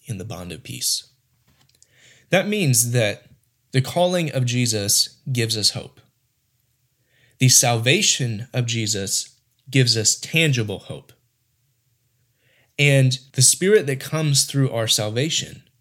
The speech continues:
the Spirit that we have, should keep unity in the bond of peace because of the hope. When you and I have contention, at the end of the day, we may disagree about something on earth,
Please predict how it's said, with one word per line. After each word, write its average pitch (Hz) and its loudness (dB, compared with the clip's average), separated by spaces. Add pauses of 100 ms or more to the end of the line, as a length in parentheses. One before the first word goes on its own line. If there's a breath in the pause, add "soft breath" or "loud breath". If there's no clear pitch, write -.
(180)
the 123 0
Spirit 170 0
that 120 -4
we 139 0
have, 127 -4 (580 soft breath)
should 170 -2
keep 147 -4
unity 143 0
in 120 -2
the 113 -2
bond 120 -4
of 110 -14
peace - -4 (100)
because 147 -2 (100)
of 113 -6
the 101 -10
hope. - -12 (920 loud breath)
When 135 6
you 185 2
and 156 0
I 135 0
have 117 -2
contention, 107 -4 (1120 soft breath)
at 143 2
the 147 2
end 180 2
of 180 2
the 147 4
day, 139 4
we 127 2
may 147 0
disagree 123 0
about 110 -4
something 110 -4
on 101 -8
earth, 113 -4